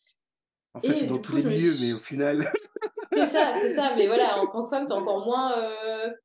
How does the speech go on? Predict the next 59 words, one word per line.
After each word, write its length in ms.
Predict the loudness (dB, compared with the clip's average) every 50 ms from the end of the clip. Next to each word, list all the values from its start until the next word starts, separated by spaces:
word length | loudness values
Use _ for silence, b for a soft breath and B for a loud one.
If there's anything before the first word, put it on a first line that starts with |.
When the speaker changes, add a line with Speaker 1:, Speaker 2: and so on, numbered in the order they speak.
| _ _ _
Speaker 2:
moins 120 | -4 -4 -4
le 60 | -4
choix, 260 | -4 -4 -4 -4 -2
quoi. 240 | -4 -6 -8 -8 -12 -20 -20 -20
C'est 140 | -18 -18 -18
limite, 440 | -16 -16 -18 -20 -20 _ -20 -20 _ _ -16
Speaker 1:
Parce 120 | -14 -12 -12
Speaker 2:
voilà. 40 |
Speaker 1:
que 80 | -10 -12
je 100 | -10 -10
veux 60 | -8
dire, 340 | -6 -4 -4 -4 -4 -6 -8
que 100 | -8 -12
tu 140 | -14 -14 -12
sois 180 | -8 -6 -6 -4
banquière 580 | -2 -2 -4 -4 -4 -4 -4 -2 -2 -4 -6
ou 40 | -8
musicienne 920 | -10 -10 -10 -12 -14 -16 -16 -12 -6 -4 -2 -2 0 0 0 -2 -2 -6 -8 -8 -8
ou, 60 | -8
euh, 320 | -8 -10 -10 -12 -14 -16 -18 B B B B B
ou 80 | -6
pâtissière 680 | -2 -2 -2 -2 -2 -6 -8 -6 -2 -2 0 0 0 -2 -2
ou 40 | -4
quoi 180 | -6 -10 -10
que 60 | -10
ce 100 | -10 -14
soit, 180 | -10 -8 -8 -6
t'es 120 | -4 -4
une 140 | -4 -4 -6 -4
femme 260 | -4 -4 -2 -2 -2
et 200 | -4 -6 -6 -8 -10
rien, 280 | -14 -12 -10 -10 -10 -8
rien 200 | -6 -6 -6 -6
que 60 | -6
ça, 140 | -6 -10 -8
cette 180 | -8 -12 -12
condition-là, 640 | -10 -10 -10 -10 -10 -14 -14 -12 -10 -8 -8 -8 -10
c'est 180 | -10 -16 -16
pas, 200 | -12 -12 -12 -12
c'est 100 | -10 -6
pas 80 | -4 -2
Speaker 2:
Ouais. 140 | -2 -2 -4
Speaker 1:
évident 180 | -6 -8 -12
dans 80 | -12 -12
n'importe 260 | -14 -14 -16 -18 -14
quel 180 | -10 -8 -8 -8
métier 260 | -8 -10 -10 -10 -10
au 60 | -10
final. 420 | -12 -10 -8 -8 -8 -8 -8 -12 -16 b b b b b b b b
Speaker 2:
C'est 200 | b -14 -10 -10
Speaker 1:
Donc 60 | -8
bon, 40 | -8 -8
Speaker 2:
clair. 140 | -10 -8 -6
Speaker 1:
mais 120 | -8 -6
bref. 320 | -6 -6 -10 -12 -18 -20 -20 -20 -18 -12 -10
<laughs> 400 | -10 -10 -10 -12 -14 -18 _ -8
Speaker 2:
Ouais, 200 | -4 -2 0 2
non, 60 | 2
Speaker 1:
Continuons. 340 | 2 2 0 0 -2 -2 -2